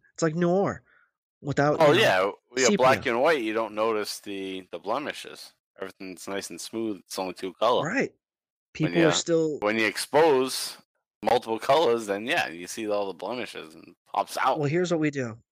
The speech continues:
Speaker 1: Let's develop an app that you can get for your smart T V that turns your stuff into black and white. The newest
Speaker 2: Well,
Speaker 1: stuff.
Speaker 2: <laughs> no, the thing that's funny is you say that T Vs, you know, back when we were kids,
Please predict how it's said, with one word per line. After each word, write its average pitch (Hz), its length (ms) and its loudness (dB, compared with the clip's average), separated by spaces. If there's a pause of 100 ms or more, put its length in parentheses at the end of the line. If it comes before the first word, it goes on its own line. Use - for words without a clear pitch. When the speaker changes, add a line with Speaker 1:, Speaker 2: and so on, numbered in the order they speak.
Speaker 1:
Let's 131 220 -6
develop 156 400 0
an 190 80 6
app 143 320 -2 (200)
that 127 220 -2
you 135 100 -2
can 151 180 0
get 147 340 6 (180)
for - 160 -6
your 139 100 2
smart 147 380 0
T 131 160 2
V 123 320 0 (760)
that 123 180 -4
turns 131 640 -4 (120)
your 127 140 -4
stuff 117 340 -4
into 123 140 -6
black 113 320 -2
and 120 100 -4
white. 151 320 0 (340)
The 135 80 -2
newest 160 300 0
Speaker 2:
Well, 151 180 6 (160)
Speaker 1:
stuff. - 160 -20 (440)
Speaker 2:
<laughs> 147 240 -8
no, 147 360 -4 (320)
the - 40 -20
thing 185 120 -2
that's 156 180 0
funny 170 300 0
is 107 160 -6
you 101 80 -10
say 170 280 -2
that 98 300 0 (960)
T 147 180 -4
Vs, 135 640 -4
you 104 80 -12
know, 95 80 -10
back 110 280 0
when 107 100 -10
we 110 100 -8
were 107 160 -4
kids, 147 480 -4